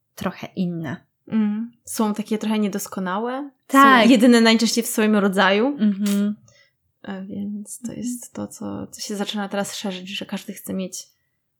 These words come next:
Speaker 2: coś takiego unikalnego, niepowtarzalnego,
Speaker 1: Mhm.
Speaker 2: wiso-, wysokowibracyjnego.
Speaker 1: Mhm. No i to jest super, wiesz, no niech ludzie naprawdę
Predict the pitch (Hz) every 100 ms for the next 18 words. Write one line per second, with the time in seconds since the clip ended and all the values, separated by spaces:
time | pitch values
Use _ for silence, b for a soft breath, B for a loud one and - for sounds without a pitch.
0 | _ - 208 - - 214 196 - 220 214
1 | 214 208 208 208 233 262 277 247 226 -
2 | 208 208 196 196 196 196 214 233 - 226
3 | 240 214 208 202 233 247 196 190 214 -
4 | - 214 214 233 226 196 196 214 202 -
5 | 202 190 190 202 214 208 202 196 233 -
6 | _ _ _ _ _ _ _ _ _ _
7 | - 208 214 285 285 - 587 - 226 185
8 | 190 208 202 208 214 226 226 240 233 254
9 | 233 247